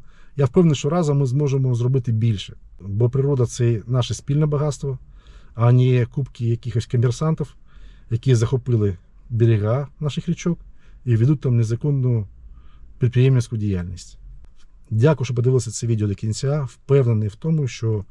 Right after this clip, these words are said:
ми зможемо разом, е, змінити наше майбутнє на краще.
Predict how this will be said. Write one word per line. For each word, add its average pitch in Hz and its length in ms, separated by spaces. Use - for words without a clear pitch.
ми 127 120
зможемо 113 580
разом, 123 460
е, 98 140
змінити 127 340
наше 117 260
майбутнє 113 440
на 113 100
краще. 98 480